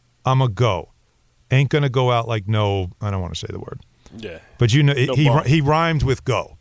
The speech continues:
Speaker 1: And I'm wondering, like, what do you mean if, if they tell me I have a shot? Are you suggesting that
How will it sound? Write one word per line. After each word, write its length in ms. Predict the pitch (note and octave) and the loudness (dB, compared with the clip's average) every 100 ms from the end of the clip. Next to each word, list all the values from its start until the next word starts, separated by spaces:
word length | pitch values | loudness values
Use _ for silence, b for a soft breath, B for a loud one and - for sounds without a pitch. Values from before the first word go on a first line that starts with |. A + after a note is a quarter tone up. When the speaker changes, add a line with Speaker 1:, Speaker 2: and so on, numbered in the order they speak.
| b b b b _ | b b b b _
Speaker 1:
And 380 | E3 F3 E3+ D#3+ - _ _ _ _ _ _ _ _ _ _ | 0 2 0 -2 -6 _ _ _ _ _ _ _ _ _ _
I'm 140 | E3+ G3 | 0 2
wondering, 280 | C4 G3 | 2 0
like, 260 | D3 B2 - _ _ _ | 0 -4 -8 _ _ _
what 80 | E3 | -4
do 40 | |
you 40 | G#3 | 0
mean 100 | G3 | 0
if, 200 | C#3+ - | -2 -4
if 160 | D3 - | -4 -2
they 120 | C3+ | -2
tell 240 | - D#3+ D#3 | 0 -2 0
me 100 | D3 | 0
I 100 | A#2 | 0
have 260 | B2+ A#2 | 0 0
a 60 | G2 | -2
shot? 480 | - - D#3 D2+ - _ _ _ _ - | -4 -2 -2 -4 -12 _ _ _ _ -4
Are 80 | B2+ | 0
you 560 | C3+ G3+ F#3+ D#3 A#2 - | 0 2 0 0 -4 -6
suggesting 720 | - A#2+ B2 D#3+ - C#3 A#2+ | -4 -2 0 -2 -2 0 0
that 420 | G2+ A#2+ A2 A2 | 0 0 -2 -4